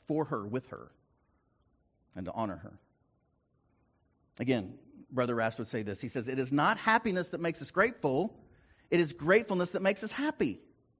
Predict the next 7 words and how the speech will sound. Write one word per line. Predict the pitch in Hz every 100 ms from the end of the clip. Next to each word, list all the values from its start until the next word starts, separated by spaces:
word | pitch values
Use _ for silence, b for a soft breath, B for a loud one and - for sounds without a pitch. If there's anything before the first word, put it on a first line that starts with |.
| _ _ _ _ _ _ _ -
Every | 233 262 208
moment | 185 156 156 127 113 -
is | 131 110
a |
gift. | 101 98 - - _ _ _ -
Every | 190 170 139
moment. | 110 98